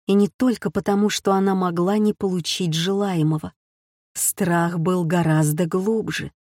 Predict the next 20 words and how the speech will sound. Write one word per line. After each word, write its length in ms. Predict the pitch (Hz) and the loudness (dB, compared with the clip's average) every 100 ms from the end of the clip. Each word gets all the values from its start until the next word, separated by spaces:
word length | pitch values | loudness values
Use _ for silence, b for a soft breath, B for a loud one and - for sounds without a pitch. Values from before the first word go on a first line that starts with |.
| _ - | _ 0
и 100 | 196 | 2
уже 320 | 190 175 196 | 2 2 0
давно 580 | 165 185 175 185 190 226 | 2 0 2 2 2 2
таился 720 | - 214 190 165 170 - 190 | 0 -2 2 0 0 -2 -2
внутри. 600 | 180 190 196 - 175 160 - _ _ _ _ _ _ - | 0 -2 -2 -4 -6 -6 -10 _ _ _ _ _ _ -4
Ламберт 720 | 175 180 175 170 170 160 - | 0 2 2 2 0 -2 -8
прав. 500 | - 180 160 160 - _ _ _ _ _ _ - | -6 -4 -2 -4 -12 _ _ _ _ _ _ -4
В 240 | 170 170 | -2 2
округе 440 | 202 - 202 180 185 | 0 0 -4 -2 -2
что-то 480 | - - 202 - 196 | -2 -2 -4 -2 -4
ужасно 600 | 180 170 202 208 - 208 | -2 -2 -2 -2 -2 0
нехорошо, 880 | 202 - 208 208 - - 160 156 - _ _ _ - | 0 -2 -4 -4 -4 -4 -2 -4 -6 _ _ _ -2
и 80 | 202 | 0
это 220 | 202 196 | 0 -4
как-то 400 | - 233 - 190 | -2 -4 -2 -4
связано 800 | 160 175 170 185 214 202 175 165 _ _ - | -2 0 0 0 0 2 0 -2 _ _ -6
с 160 | 185 | -2
другой 540 | 165 214 214 202 233 185 | 2 2 2 2 0 2
рыжей 440 | 202 196 160 185 | 0 0 0 -2
девушкой, 680 | 160 196 196 151 - - 190 | -2 0 0 0 -4 -10 -20